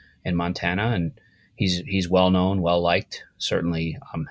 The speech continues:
has a lot of crossover appeal. And I think you see in, in Steve Daines, um, this is true for a lot of the candidates we're trying to beat. McSally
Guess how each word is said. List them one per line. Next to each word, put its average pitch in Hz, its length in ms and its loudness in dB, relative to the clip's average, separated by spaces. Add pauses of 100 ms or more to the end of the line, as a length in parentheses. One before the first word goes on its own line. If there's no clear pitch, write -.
has 92 200 -2
a 87 40 -4
lot 85 160 -4
of 87 60 -8
crossover 90 540 0
appeal. 92 420 -2 (600)
And 113 340 4
I 127 120 8
think 147 220 4
you 127 120 8
see 123 240 8
in, 107 120 4 (280)
in 104 140 4
Steve 98 320 0
Daines, 104 580 4
um, 87 240 0 (100)
this 104 200 4
is 107 100 2
true 113 200 4
for 104 200 6
a 101 80 6
lot 98 220 6
of 90 100 4
the 82 160 0 (240)
candidates 90 440 0
we're 104 100 -2
trying 90 260 0
to 82 60 -2
beat. 90 300 0 (800)
McSally 98 760 6